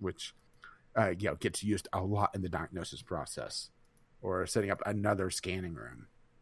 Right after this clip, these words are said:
to be able to set up, uh, you know, a, uh, flow of people running through the, uh, hospital,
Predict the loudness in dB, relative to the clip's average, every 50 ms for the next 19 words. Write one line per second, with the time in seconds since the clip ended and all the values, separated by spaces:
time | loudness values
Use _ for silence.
0 | -14 -12 -8 -4 0 0 0 0 0 -2 -4 -4 -8 -12 -16 _ _ -20 -20 _
1 | -4 2 4 4 6 6 4 0 -2 -4 -2 -2 -2 -2 -2 -4 -6 -6 -6 -8
2 | -16 _ _ -20 _ _ _ -20 -20 -20 _ _ _ _ _ _ -20 -18 -2 2
3 | 4 4 4 4 0 -2 2 4 6 6 4 2 -2 -14 -20 -20 -18 -12 -4 0
4 | 4 8 10 10 10 10 8 6 4 2 0 -2 -4 -12 -20 -20 -20 -20 -16 -2
5 | 0 2 4 4 4 4 2 0 -4 -2 0 0 0 0 -2 -4 -2 -2 -2 -2
6 | -2 -2 -2 -2 -2 -2 -2 -4 -6 -8 -4 -2 0 0 0 -2 -4 -4 -4 -4
7 | -8